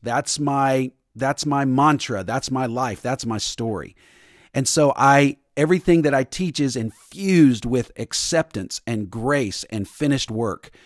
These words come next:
Um, I believe that points us in the right direction, gives us confidence.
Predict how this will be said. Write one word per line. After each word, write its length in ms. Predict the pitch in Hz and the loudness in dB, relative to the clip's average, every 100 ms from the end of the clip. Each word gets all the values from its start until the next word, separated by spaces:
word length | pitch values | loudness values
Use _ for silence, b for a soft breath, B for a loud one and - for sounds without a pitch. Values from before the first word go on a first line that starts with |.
| b b b b | b b b b
Um, 280 | - 107 107 | -8 -6 -4
I 80 | - | -4
believe 300 | 131 139 135 | 0 2 2
that 180 | 120 - | 0 -4
points 260 | 147 139 - | -6 -8 -6
us 140 | 117 | -6
in 100 | 131 | -4
the 60 | 113 | -2
right 260 | 120 123 | -2 -2
direction, 520 | - 113 120 - 120 | -4 -4 -4 -4 -6
gives 280 | 110 143 135 | 2 2 4
us 140 | 127 - | 0 -4
confidence. 800 | - 147 147 139 139 - - | -2 -2 -2 -4 -6 -8 -12